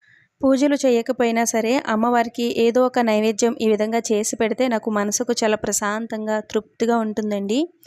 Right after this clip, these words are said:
ఇంకా ఈరోజు పూజ అయ్యేసరికి లెవెన్ ఓ క్లాక్ అయిపోయింది. ఇంక ఇక్కడ మా సాత్విక్ ఈ రవ్వ కేసరి ఎప్పుడెప్పుడు టేస్ట్ చేద్దామా అని కిచెన్లోనే వెయిట్ చేస్తున్నాడు.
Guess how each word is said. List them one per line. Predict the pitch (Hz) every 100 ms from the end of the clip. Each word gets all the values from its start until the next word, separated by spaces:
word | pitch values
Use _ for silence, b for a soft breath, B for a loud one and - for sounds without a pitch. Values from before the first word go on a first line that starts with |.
| B B B 226
ఇంకా | 220 220 233
ఈరోజు | 240 240 226
పూజ | 226 220 214
అయ్యేసరికి | 220 208 208 208 202 233 254 262 -
లెవెన్ | 214 202 202
ఓ | 208
క్లాక్ | 208 196 202
అయిపోయింది. | 208 202 208 196 196 233 359 _ _ _ _ b b b -
ఇంక | 240 247
ఇక్కడ | 247 247
మా | 240
సాత్విక్ | 220 214 208 240 240 -
ఈ | 226
రవ్వ | 208 196 220
కేసరి | 247 233 240 233 214
ఎప్పుడెప్పుడు | 190 233 233 233
టేస్ట్ | 233 220 220 -
చేద్దామా | 226 208 214 214
అని | 214 214
కిచెన్లోనే | 233 - 233 233 226
వెయిట్ | 220 202 202 220
చేస్తున్నాడు. | 214 - 214 202 196 330